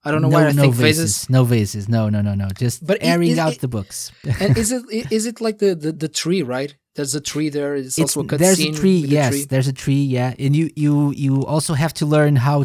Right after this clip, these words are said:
Speaker 2: to grab leaves with, uh, with your fingers.
Speaker 1: Oh, exactly,
Speaker 2: Right?
Speaker 1: exactly.
Speaker 2: Remember
Speaker 1: Yeah,
Speaker 2: that?
Speaker 1: yeah, yeah. Mm-hmm.
Speaker 2: Get to,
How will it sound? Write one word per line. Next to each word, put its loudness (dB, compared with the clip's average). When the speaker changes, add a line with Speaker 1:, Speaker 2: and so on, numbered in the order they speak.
Speaker 2:
to 0
grab -2
leaves -2
with, -2
uh, -4
with -8
your -4
fingers. -2
Speaker 1:
Oh, 2
exactly, -2
Speaker 2:
Right? -2
Speaker 1:
exactly. 2
Speaker 2:
Remember 4
Speaker 1:
Yeah, 2
Speaker 2:
that? -4
Speaker 1:
yeah, -10
yeah. -10
Mm-hmm. -6
Speaker 2:
Get -4
to, -2